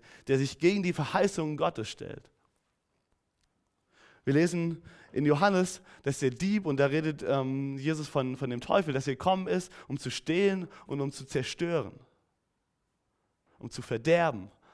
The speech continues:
Der Teufel hat kein Interesse daran, dass irgendetwas Gutes dir passiert. Der Teufel ist derjenige, der dir, der Glauben stehlen möchte, der dir Leben nehmen möchte. Er ist derjenige. Das ist das, was wir auch sehen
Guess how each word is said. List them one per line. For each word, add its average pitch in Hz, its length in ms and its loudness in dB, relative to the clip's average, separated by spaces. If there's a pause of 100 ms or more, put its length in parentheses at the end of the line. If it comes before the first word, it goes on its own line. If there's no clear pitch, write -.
(840)
Der 123 80 -2
Teufel 185 340 2
hat 165 220 0
kein 185 260 2
Interesse 143 500 2
daran, 143 220 2
dass 131 220 -2
irgendetwas 156 760 2 (340)
Gutes 208 340 -4
dir 123 160 -2
passiert. 107 540 -8 (1000)
Der 131 100 2
Teufel 175 320 2
ist 147 140 -2
derjenige, 147 260 -2
der 131 140 2
dir, 131 220 -2
der 131 200 0 (340)
Glauben 156 540 2 (160)
stehlen 175 500 0
möchte, 170 300 0
der 139 140 2
dir 135 140 2
Leben 151 520 0 (220)
nehmen 180 360 0
möchte. 170 420 -4 (500)
Er - 160 2
ist - 200 -2
derjenige. 110 520 -2
Das 147 200 0
ist 147 100 -6
das, 165 220 -2
was 143 120 -8
wir 135 120 2
auch 123 100 0
sehen 175 380 2